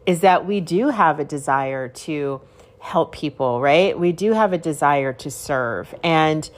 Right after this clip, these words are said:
we don't want to say no because we want to be there for people, right? We want to be there for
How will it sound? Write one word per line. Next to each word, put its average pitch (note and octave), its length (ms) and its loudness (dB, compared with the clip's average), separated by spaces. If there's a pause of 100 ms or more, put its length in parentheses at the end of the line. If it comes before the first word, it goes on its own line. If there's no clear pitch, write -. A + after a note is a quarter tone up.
(380)
we G3+ 240 2
don't G3+ 300 4
want G#3+ 320 4
to C4 100 0
say A#3 260 4
no A3+ 280 6
because G#3 360 -2
we F#3+ 140 0
want G#3 220 2
to G3 80 0
be E3+ 340 -4
there D3 300 0
for C3+ 180 -8
people, F#2+ 560 -10
right? E3+ 260 2
We F#3 100 0
want G3+ 160 2
to G3+ 40 2
be F#3 180 -2
there G3 200 4
for D#3+ 480 0